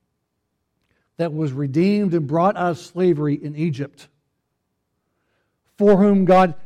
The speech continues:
initially provided that manna in the wilderness, and who,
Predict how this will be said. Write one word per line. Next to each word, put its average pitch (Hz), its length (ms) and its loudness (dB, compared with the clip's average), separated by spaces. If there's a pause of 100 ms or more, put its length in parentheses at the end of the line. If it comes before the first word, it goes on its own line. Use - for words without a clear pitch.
initially 185 520 0
provided 175 680 0 (180)
that 165 220 -2
manna 151 560 -4 (240)
in 175 120 -2
the 160 60 -2
wilderness, 151 640 -2
and 160 100 -4
who, 175 240 0